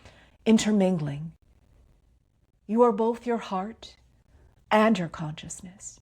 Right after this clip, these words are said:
You are both held and empowered. You are both soft and strong. You are both nurtured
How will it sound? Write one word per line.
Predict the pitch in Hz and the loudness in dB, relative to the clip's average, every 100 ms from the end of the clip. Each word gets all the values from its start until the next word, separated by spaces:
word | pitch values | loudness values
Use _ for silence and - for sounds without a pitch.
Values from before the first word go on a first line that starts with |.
| _ _ _ _ _ | _ _ _ _ _
You | - 226 | 2 6
are | 226 | 6
both | 214 220 | 4 -4
held | - 196 180 190 208 - _ _ _ _ _ - | -6 -4 -4 -4 -10 -16 _ _ _ _ _ -2
and | 202 208 | 0 2
empowered. | 214 - 147 135 165 214 _ _ _ _ _ - - | 0 -4 -10 -10 -14 -16 _ _ _ _ _ -20 -12
You | - 220 | 2 4
are | 233 | 6
both | 214 233 233 | 4 -2 -4
soft | - 185 165 175 - - - - - - - | -8 -6 -6 -12 -18 -20 -20 -20 -20 -12 0
and | 190 202 | 2 2
strong. | - - 143 139 160 - - - - - - - | -4 -10 -12 -12 -16 -20 -20 -20 -20 -20 -20 -12
You | - 214 | 0 4
are | 247 | 4
both | 233 233 - | 4 -2 -2
nurtured | 185 185 185 196 190 | 0 0 -2 -10 -10